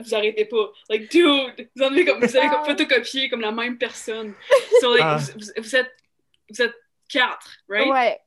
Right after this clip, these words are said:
Speaker 2: on
Speaker 1: Ok,
Speaker 2: est
Speaker 1: there you go.
Speaker 2: quatre. On est
Speaker 3: Puis
Speaker 2: trois
Speaker 3: vous êtes
Speaker 2: filles,
Speaker 3: tous
Speaker 2: un
Speaker 3: comme
Speaker 2: garçon.
Speaker 3: doués, puis tellement impliqués dans la communauté.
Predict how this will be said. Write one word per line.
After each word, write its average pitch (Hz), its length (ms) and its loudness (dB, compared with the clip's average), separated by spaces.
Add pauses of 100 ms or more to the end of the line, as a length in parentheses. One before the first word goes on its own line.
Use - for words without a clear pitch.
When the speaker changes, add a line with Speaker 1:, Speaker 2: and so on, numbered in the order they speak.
Speaker 2:
on 254 60 -4
Speaker 1:
Ok, 262 60 0
Speaker 2:
est 262 100 0
Speaker 1:
there 214 100 0
you 208 60 2
go. - 0 -
Speaker 2:
quatre. 233 240 2
On 233 160 -6
est 233 100 -4
Speaker 3:
Puis 156 120 -6
Speaker 2:
trois 147 200 -2
Speaker 3:
vous 147 60 -2
êtes 147 180 -4
Speaker 2:
filles, 262 160 -6
Speaker 3:
tous 220 320 -2
Speaker 2:
un 220 60 -8
Speaker 3:
comme 151 140 -4
Speaker 2:
garçon. - 200 -4
Speaker 3:
doués, 131 760 -4
puis 113 200 -12
tellement 131 320 -6
impliqués 127 580 -10
dans 123 160 -6
la 117 140 -6
communauté. 120 640 -6